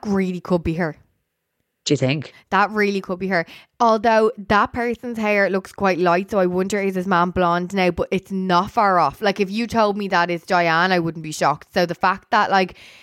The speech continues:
Speaker 1: you know, the man has
Speaker 2: See,
Speaker 1: flaming
Speaker 2: Diane
Speaker 1: red
Speaker 2: is a fr-,
Speaker 1: hair.
Speaker 2: she's a fringe now, though, and her hair is a different colour. I don't,
Speaker 1: And
Speaker 2: listen,
Speaker 1: she's
Speaker 2: I
Speaker 1: annoying.
Speaker 2: don't think, I don't think it's her. But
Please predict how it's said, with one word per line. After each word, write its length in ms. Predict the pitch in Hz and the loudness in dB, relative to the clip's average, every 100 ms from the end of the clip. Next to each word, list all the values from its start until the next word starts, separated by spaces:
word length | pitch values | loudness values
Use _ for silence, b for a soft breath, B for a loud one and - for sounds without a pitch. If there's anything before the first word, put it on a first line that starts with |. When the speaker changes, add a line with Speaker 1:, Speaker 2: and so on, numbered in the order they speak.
| B B _ | B B _
Speaker 1:
you 220 | 202 214 | -4 0
know, 260 | 185 180 180 139 | 2 0 -2 -6
the 100 | 190 | -2
man 280 | 196 185 190 | 2 2 2
has 100 | 180 | -2
Speaker 2:
See, 240 | - 269 | 0 0
Speaker 1:
flaming 180 | 240 254 | 2 0
Speaker 2:
Diane 20 | |
Speaker 1:
red 180 | 262 285 | 0 0
Speaker 2:
is 80 | - | 0
a 20 | |
fr-, 60 | 269 | 0
Speaker 1:
hair. 240 | 175 254 | 0 0
Speaker 2:
she's 300 | - 285 320 | 0 -2 -2
a 60 | 302 | -2
fringe 460 | - 220 262 277 226 | -2 0 0 -2 0
now, 220 | 226 196 | 0 2
though, 300 | 180 151 143 | 2 0 0
and 120 | 170 | 0
her 60 | 170 | -2
hair 220 | 170 180 | 0 0
is 80 | 175 | 0
a 60 | |
different 240 | 170 165 156 | -4 -4 0
colour. 180 | 165 139 B B B - | 0 -2 B B B -6
I 80 | 214 | -4
don't, 260 | 202 233 226 | 0 0 0
Speaker 1:
And 80 | 190 | -2
Speaker 2:
listen, 160 | 277 | 0
Speaker 1:
she's 140 | 285 262 | -2 -2
Speaker 2:
I 20 | |
Speaker 1:
annoying. 180 | 190 185 | 0 2
Speaker 2:
don't 360 | 196 233 262 208 | 2 0 -4 -4
think, 340 | 226 202 185 - - B B B - | -2 -2 -4 -10 -16 B B B -6
I 100 | 190 | -2
don't 260 | 180 214 220 | 0 0 0
think 300 | 202 175 156 | 0 0 0
it's 160 | 139 | -2
her. 300 | 147 135 123 - _ | 0 0 0 -6 _
But 340 | - 175 156 | 0 2 2